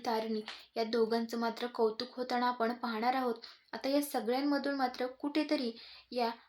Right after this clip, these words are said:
कौशिकीचा जो आता नवरा असतो त्यानेच हिला सगळी माहिती दिली, ती म्हणजे तारिणीला, आणि याचा मात्र त्यांना खूप मोठा फायदा झालेला आहे. आता या सगळ्या प्रकरणामुळे मात्र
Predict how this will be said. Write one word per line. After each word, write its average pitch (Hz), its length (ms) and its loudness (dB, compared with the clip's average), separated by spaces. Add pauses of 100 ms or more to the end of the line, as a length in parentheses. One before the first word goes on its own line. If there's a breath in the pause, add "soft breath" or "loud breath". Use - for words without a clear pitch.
(140)
कौशिकीचा 277 680 0 (140)
जो 233 200 0
आता 226 260 0
नवरा 240 340 2
असतो 240 320 0
त्यानेच 240 400 0 (360 loud breath)
हिला 233 140 -2
सगळी 247 400 -4
माहिती 233 340 -2
दिली, 233 260 -4
ती 254 160 -8
म्हणजे 233 360 0 (100)
तारिणीला, 226 480 0 (380 loud breath)
आणि 233 160 -2
याचा 220 260 2
मात्र 233 280 -2
त्यांना 233 340 -2 (140)
खूप 294 440 -4
मोठा 247 420 2
फायदा 240 280 2
झालेला 277 340 2
आहे. 220 120 0 (360 loud breath)
आता - 140 0
या 285 140 4
सगळ्या 254 420 0
प्रकरणामुळे 285 720 2
मात्र 240 380 2